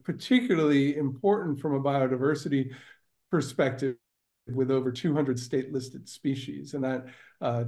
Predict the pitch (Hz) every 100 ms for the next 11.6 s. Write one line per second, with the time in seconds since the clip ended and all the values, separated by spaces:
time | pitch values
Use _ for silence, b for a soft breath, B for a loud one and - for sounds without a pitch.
0 | 117 139 127 123 120 - 143 135 120 120
1 | 117 - 160 160 143 143 143 131 131 120
2 | - - 127 123 120 120 - - 135 117
3 | 117 120 135 135 139 147 143 135 123 110
4 | - 151 147 139 135 123 139 117 139 131
5 | 123 B B - 170 185 135 120 - 160
6 | 143 - 131 147 135 123 131 143 147 127
7 | 127 127 190 175 170 - 202 190 196 B
8 | B - 143 - 160 156 156 139 139 135
9 | 139 139 151 - 131 127 123 117 127 156
10 | 151 139 123 123 123 117 - 143 123 127
11 | 123 123 123 123 120 117